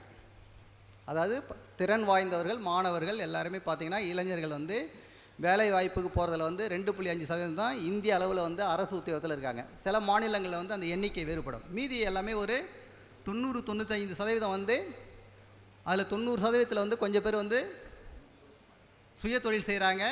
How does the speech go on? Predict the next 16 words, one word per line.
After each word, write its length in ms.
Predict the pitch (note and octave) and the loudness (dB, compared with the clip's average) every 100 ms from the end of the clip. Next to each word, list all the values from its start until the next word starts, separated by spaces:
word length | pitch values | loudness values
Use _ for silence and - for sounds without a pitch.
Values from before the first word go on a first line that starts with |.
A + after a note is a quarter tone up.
| F4 - - - | -2 -8 -18 -8
சில 120 | G3 G3+ | -2 0
பேர் 180 | G#3+ G#3 | 0 -2
தனியார் 280 | G3 G#3+ G#3+ | 2 4 4
நிறுவனங்கள்ல 400 | F#3+ F3+ F3 D#3+ D3+ | 2 -2 0 0 2
வேலை 120 | D3 D3+ | 0 -2
செய்றாங்க. 280 | C3 A#2+ A2+ - - - - - - - F#3 | -2 -4 -6 -14 -20 -20 -20 -20 -20 -10 -2
இன்னைக்கு 240 | A3+ G#3+ G#3+ | 0 2 0
வந்து 140 | A#3 C4+ G3 | 0 -2 4
வாழ்க்கையில் 460 | G#3 C#4+ C#4+ C4 A3+ | 6 6 4 0 2
வெற்றி 200 | G#3 A3 G3+ | 0 0 0
பெறுவது 260 | F#3+ F#3 F3+ | 0 2 0
எப்படி, 220 | F3 E3+ E3 | 0 0 0
அப்படி 140 | C#3+ D#3+ | 0 -2
தான் 120 | E3 | -2
நான் 80 | D#3+ F3 | 2 0
பேச 160 | - | 0